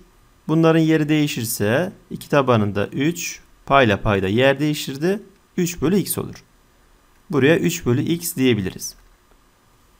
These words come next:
Sonra devam edelim. Yedi üzeri y'miz otuz iki. Yani burada ne diyoruz? Logaritma yedi tabanında otuz iki y'dir. Otuz iki yerine iki üzeri beş diyebilirim.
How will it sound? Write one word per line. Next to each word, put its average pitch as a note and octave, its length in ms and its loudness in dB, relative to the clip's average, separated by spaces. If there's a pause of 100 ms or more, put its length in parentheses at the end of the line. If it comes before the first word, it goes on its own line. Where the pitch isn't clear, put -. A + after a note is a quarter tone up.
(420)
Sonra F3+ 340 0
devam F3 220 8
edelim. C3 500 2 (500)
Yedi D3+ 260 0
üzeri F3 420 4
y'miz F3 440 4
otuz D#3 320 -2
iki. B2 260 -8 (800)
Yani C3 480 4
burada A#2+ 360 2
ne C#3 160 0
diyoruz? A#2 640 0 (260)
Logaritma C#3+ 640 2
yedi A#2 320 2
tabanında A#2 520 2
otuz C#3 340 -4
iki F3 360 -2 (420)
y'dir. B2 500 2 (800)
Otuz E3+ 280 0
iki F3 180 -4
yerine E3 600 4
iki D3+ 220 -2
üzeri C3+ 380 4
beş G#2+ 320 0
diyebilirim. D#3+ 600 2